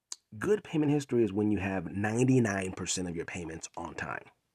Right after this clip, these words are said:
okay? So if you, uh, to, to, to categorize something as an online, uh, on-time payment is when you have a payment that does not go over thirty days.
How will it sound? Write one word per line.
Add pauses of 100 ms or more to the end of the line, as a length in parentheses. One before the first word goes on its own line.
(320)
okay? (560)
So (340)
if
you,
uh, (460)
to,
to, (100)
to (720)
categorize
something
as
an
online, (180)
uh, (160)
on-time
payment (600)
is
when
you
have
a
payment
that
does
not
go (120)
over
thirty
days.